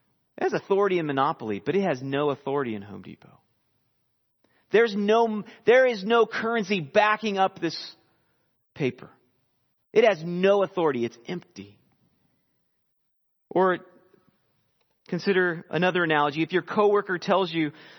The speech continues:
that they're impressed by your work, you think, "Oh, that's, that's nice. Encouraged by that." And they say, "You know, you, you're, you're such a good employee.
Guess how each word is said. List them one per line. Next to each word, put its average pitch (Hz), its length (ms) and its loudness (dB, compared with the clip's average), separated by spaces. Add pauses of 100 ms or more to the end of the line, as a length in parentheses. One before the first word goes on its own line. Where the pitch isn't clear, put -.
(120)
that 160 120 0
they're 180 160 4
impressed 196 460 -2
by 185 140 4
your 165 180 0
work, 156 400 -4 (1600)
you 269 180 -10
think, - 200 -10
"Oh, 277 200 -8
that's, - 220 -12 (180)
that's - 200 -16
nice. 131 280 -2 (800)
Encouraged 135 440 -6
by 123 140 0
that." 135 340 -4 (2000)
And 165 120 -4
they 185 100 4
say, 185 420 2
"You 202 140 -4
know, 202 100 0
you, 208 140 -4
you're, 196 240 -10
you're 208 160 -8
such 247 200 -6
a - 20 -8
good 214 160 0
employee. 202 560 0